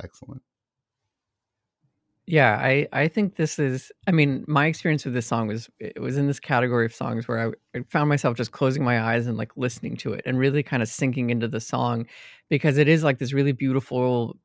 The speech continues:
Speaker 2: sad story that they're weaving with each other, uh, throughout. And it does seem like it is, like, you know, a, a couple that is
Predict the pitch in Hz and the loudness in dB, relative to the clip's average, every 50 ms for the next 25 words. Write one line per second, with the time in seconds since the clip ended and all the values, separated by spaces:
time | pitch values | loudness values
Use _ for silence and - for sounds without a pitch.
0 | _ _ - - - 127 120 139 143 147 135 127 123 113 - - - 123 123 131 | _ _ -10 -4 0 2 4 6 6 6 4 2 -2 -4 -6 -2 0 2 4 4
1 | 139 120 113 107 - 117 107 - - 113 113 113 113 120 120 117 127 131 139 131 | 4 4 2 0 -2 -4 -4 -2 -2 -2 -2 -2 -4 -4 -4 -2 0 0 2 2
2 | 147 120 117 113 113 110 117 113 - - 131 127 117 123 117 113 123 139 - - | 4 4 4 2 0 0 -2 -2 -2 -2 -2 -2 0 0 -2 -2 -4 -6 -4 -2
3 | 131 117 117 - - - 117 120 120 123 123 120 - _ - - - - - _ | 0 0 -2 -2 -4 -2 0 2 2 2 2 0 -2 _ -16 -20 -20 -20 -20 _
4 | _ _ _ _ - 139 135 127 123 127 123 120 120 117 113 - 143 135 147 160 | _ _ _ _ 0 2 4 4 4 4 4 2 2 0 0 -2 -2 0 2 4
5 | 156 208 202 - - 160 135 123 117 117 - 117 113 120 117 117 113 - 117 113 | 4 4 4 2 2 2 2 2 2 0 0 0 0 0 0 -2 -2 -4 -4 -4
6 | 113 - - - - 123 127 113 - 113 120 120 - - 120 120 - 120 120 - | -4 -4 -8 -10 -6 -4 -4 -2 -2 -4 -4 -4 -4 -4 -4 -4 -4 -6 -6 -4
7 | - 123 113 - 120 110 110 107 107 107 113 - | -4 -4 -4 -4 -4 -4 -4 -4 -4 -6 -8 -10